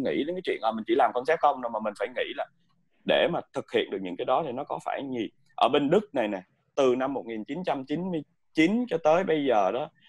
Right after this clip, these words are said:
số lượng đinh nôm nó đã tăng lên gấp bốn lần,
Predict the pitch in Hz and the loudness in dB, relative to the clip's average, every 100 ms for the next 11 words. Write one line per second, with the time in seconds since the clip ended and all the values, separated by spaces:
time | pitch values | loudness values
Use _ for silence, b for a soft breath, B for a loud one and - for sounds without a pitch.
0 | b b _ - 185 190 240 226 123 90 | b b _ -4 4 6 6 4 2 0
1 | - 165 170 160 156 147 120 120 143 156 | -2 -4 -4 -4 -6 -6 -8 -6 -6 -6
2 | 160 160 214 175 185 214 294 127 | -10 -8 -10 0 2 2 2 -2